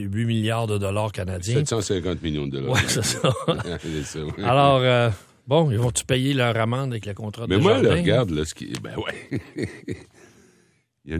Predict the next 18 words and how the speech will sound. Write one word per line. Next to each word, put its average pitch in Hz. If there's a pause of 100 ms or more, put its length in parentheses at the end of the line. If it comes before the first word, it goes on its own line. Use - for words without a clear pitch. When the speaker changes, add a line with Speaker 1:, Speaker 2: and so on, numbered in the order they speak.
Speaker 2:
il -
y 85
a 82
une, 80
une 76
déclaration 78
de 85
la 76
procureure 73
générale 73
de 64
l'État -
de 62
New 60
York, 67
euh, - (160)
Laetitia 65
James. 65